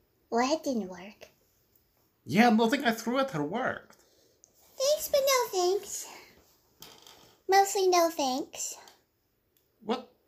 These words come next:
Speaker 2: does that even mean?
Speaker 1: Means it didn't help.
Speaker 2: I was trying my best. I even, you know, I was, I was hoping to scare her by making her think the authorities did hit and runs.
Speaker 1: They don't.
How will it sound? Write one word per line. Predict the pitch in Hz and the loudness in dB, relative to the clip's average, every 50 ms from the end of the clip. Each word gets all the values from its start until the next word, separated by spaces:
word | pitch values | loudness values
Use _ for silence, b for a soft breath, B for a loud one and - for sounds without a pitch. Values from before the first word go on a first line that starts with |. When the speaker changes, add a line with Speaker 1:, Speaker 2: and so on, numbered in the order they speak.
| _ _ _ _ _ | _ _ _ _ _
Speaker 2:
does | - 165 165 - - | -10 -8 -8 -6 -6
that | - 170 175 175 180 - | -4 -4 -4 -4 -6 -6
even | 170 170 143 143 143 131 117 107 101 110 | -8 -8 -6 -6 -8 -6 -6 -6 -2 0
mean? | 156 175 160 123 95 82 80 - _ _ _ _ _ _ _ - | 2 2 2 2 -2 -4 -8 -14 _ _ _ _ _ _ _ -4
Speaker 1:
Means | - 320 330 320 320 320 | -2 0 0 0 0 0
it | |
didn't | 294 302 285 269 254 | 0 0 0 0 -2
help. | 247 262 254 233 208 208 214 - - - _ _ _ _ _ _ b b b b b b | -4 -4 -4 -4 -4 -6 -8 -10 -14 -20 _ _ _ _ _ _ b b b b b b
Speaker 2:
I | - 120 | 0 2
was | 131 135 117 110 - | 2 4 2 0 -2
trying | - - - 135 135 127 127 131 127 123 | -4 -4 0 2 4 4 4 4 2 0
my | 117 117 113 107 | -2 -2 -2 -2
best. | 95 - - 120 120 110 - - | -4 0 0 2 2 2 0 -2
I | 113 117 | 0 2
even, | 120 123 131 127 113 - - _ _ _ _ _ _ _ _ _ _ _ _ _ - | 2 2 0 -2 -4 -6 -12 _ _ _ _ _ _ _ _ _ _ _ _ _ -12
you | 110 117 117 | -8 -8 -6
know, | 104 92 90 95 92 90 _ - 104 | -6 -8 -10 -12 -14 -18 _ -16 -12
I | 98 98 98 98 | -12 -10 -10 -10
was, | 98 95 92 - - _ _ b b b b b b b b b b b b _ _ _ _ _ _ _ _ | -12 -14 -14 -18 -18 _ _ b b b b b b b b b b b b _ _ _ _ _ _ _ _
I | - 120 | -4 -2
was | 135 127 | 0 2
hoping | 151 196 190 214 208 185 | 2 2 4 4 2 2
to | 170 | 2
scare | 160 - - 180 175 190 165 | 0 0 2 2 2 4 2
her | 151 156 160 156 151 143 - - - - | 0 0 0 0 -2 -2 -6 -10 -12 -6
by | - 151 147 | -4 -2 -2
making | 139 135 139 127 143 139 131 | -2 -2 -4 -6 -6 -4 -4
her | 131 120 | -4 -4
think | 110 - 135 131 | -6 -6 -6 -4
the | 127 131 127 | -4 -2 -2
authorities | 120 120 - 139 143 147 143 127 - - 113 104 - | -4 -4 -4 -4 -2 -2 -4 -4 -6 -6 -8 -8 -6
did | - 117 110 110 | -6 -6 -6 -4
hit | - 190 185 - | -4 -4 -4 -4
and | 95 92 | -8 -8
runs. | 87 85 - - - - - _ _ _ _ _ _ _ _ _ _ _ _ _ _ _ _ _ _ _ _ _ _ _ _ _ _ _ _ - | -10 -12 -14 -20 -20 -20 -20 _ _ _ _ _ _ _ _ _ _ _ _ _ _ _ _ _ _ _ _ _ _ _ _ _ _ _ _ -8
Speaker 1:
They | - 247 240 226 | -6 -6 -6 -6
don't. | - 220 208 208 202 202 208 | -6 -8 -8 -8 -10 -12 -12